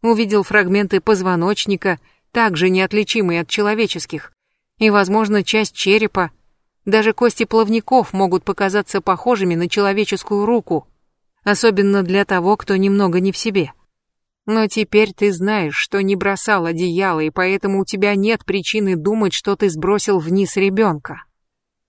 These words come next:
На окружающих меня лицах написано сомнение. Я хочу верить, но... Кэтрин отвернулась от компьютера и теперь смотрит прямо на Калума.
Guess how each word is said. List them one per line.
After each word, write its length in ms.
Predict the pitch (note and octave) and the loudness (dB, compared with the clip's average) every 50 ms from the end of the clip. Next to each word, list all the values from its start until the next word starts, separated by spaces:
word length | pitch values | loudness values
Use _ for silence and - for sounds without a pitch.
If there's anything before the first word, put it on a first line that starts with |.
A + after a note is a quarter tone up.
| _ _ _ _ _ _ - | _ _ _ _ _ _ 0
На 180 | G3+ G#3 G#3 | 2 2 4
окружающих 800 | G3+ G3 - G#3+ G#3+ G#3 G3+ A#3+ B3+ B3+ A#3 - - A3+ G3+ - | 2 2 4 4 4 4 4 2 -2 -2 -2 -2 -2 -2 -2 -2
меня 340 | G3+ G3 G3 F#3+ F#3 F3+ F3 | 0 2 2 2 2 2 2
лицах 480 | E3 E3 F3 G#3+ G#3 - A3+ G#3+ - - | 2 2 0 0 -2 -2 -4 -4 -4 -4
написано 640 | G3+ F#3+ F3+ D#3+ - F3 E3+ - G3 F#3 F3+ F3 | -4 -4 -2 -2 -2 -4 -4 -2 -4 -4 -4 -4
сомнение. 720 | E3 - G3 F#3+ F#3+ F#3 F3 D#3+ D3+ D3 C#3+ C#3+ D#3 D#3+ - - _ _ _ _ _ _ _ _ _ _ _ _ _ _ _ _ _ _ _ _ - | -4 -2 -2 -2 0 0 0 -2 -2 -4 -8 -10 -12 -16 -18 -20 _ _ _ _ _ _ _ _ _ _ _ _ _ _ _ _ _ _ _ _ -6
Я 300 | G3 F#3+ G3+ G3+ G3+ F#3+ | -2 0 0 0 0 -2
хочу 560 | - - G#3 G3 F#3 - - - A3 G#3+ F3+ | -4 -4 -6 -6 -6 -4 -4 -2 0 0 0
верить, 640 | D#3 D3 E3+ F3+ F#3 F#3 E3 D#3 C#3 - - - - | 0 0 0 0 0 0 0 -2 -6 -8 -12 -14 -8
но... 380 | F3+ F3+ F#3+ G3 F#3+ F#3 F3 - _ _ _ _ _ _ _ _ _ _ _ | -4 -2 -2 0 -2 -2 -4 -6 _ _ _ _ _ _ _ _ _ _ _
Кэтрин 440 | - - A3 A3 G#3 G#3 F#3+ F#3+ F#3 | -6 -2 -2 -2 -2 0 0 0 0
отвернулась 600 | F3+ D#3+ - F3+ F3 E3+ F#3 F#3 F3+ F3 D#3+ - | 0 0 0 -2 0 0 0 0 0 0 -2 -2
от 140 | F3+ E3+ - | -2 -4 -4
компьютера 640 | - F#3 E3 E3 - F3+ G#3 A#3 - - G3+ F#3 F3 | -4 -4 -4 -4 -4 -4 -4 -4 -2 -2 -2 -2 -2
и 80 | E3 | -2
теперь 340 | - - F3+ - G3+ G3+ G#3 | -2 -4 -2 0 0 0 0
смотрит 640 | G3+ - - F3 F3 F#3+ - - G3+ G3 - - - | -2 -4 -4 -4 -4 -4 -4 -4 -6 -6 -6 -10 -14
прямо 420 | _ - F#3 F3+ F3+ F#3+ F#3+ F#3+ | _ -4 -2 0 0 0 0 -2
на 160 | F#3 F#3 F3 | -2 -4 -4
Калума. 600 | - - G3 G3 F3+ E3 D#3+ D#3 D3+ C#3+ D3+ - | -6 -4 -4 -2 -2 -2 -2 -4 -4 -6 -8 -12